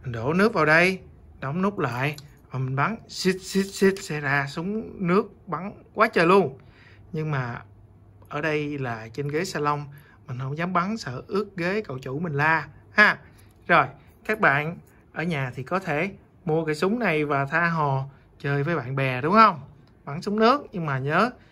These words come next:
chỗ nào mà ba mẹ cho thì mới bắn nha. Đó,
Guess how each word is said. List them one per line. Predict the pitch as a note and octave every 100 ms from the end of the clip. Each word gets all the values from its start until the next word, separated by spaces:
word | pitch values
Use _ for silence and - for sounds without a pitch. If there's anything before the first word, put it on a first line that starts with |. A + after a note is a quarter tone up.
| - _ -
chỗ | C#3+
nào | F3+ D3+
mà | C#3
ba | B2+ D#3+
mẹ | D#3 C3+
cho | C#3+ D#3+ D#3+
thì | D3
mới | C#3
bắn | F#3+ G#3 C#4
nha. | C4+ B3+ A#3 F#3 C3 - - _ _ -
Đó, | E3